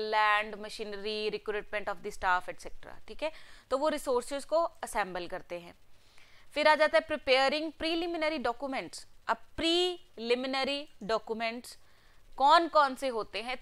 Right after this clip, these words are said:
तीन डॉक्यूमेंट होते हैं जो वो लोग पहले से प्रिपेयर करते हैं, memorandum of association, article of association,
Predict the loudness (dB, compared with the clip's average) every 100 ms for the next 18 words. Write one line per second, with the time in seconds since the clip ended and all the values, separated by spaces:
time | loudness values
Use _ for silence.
0 | -2 0 0 0 0 -2 -4 -6 -6 -8
1 | -6 -6 -4 -4 -6 -12 -14 0 2 4
2 | 4 2 2 0 0 -2 -2 -4 0 2
3 | 2 0 -2 0 2 0 2 0 4 4
4 | 6 2 0 -2 -4 -4 -2 -2 0 -2
5 | -4 -16 -20 -20 0 4 6 4 2 2
6 | 4 2 0 -2 -4 -4 -2 -2 -4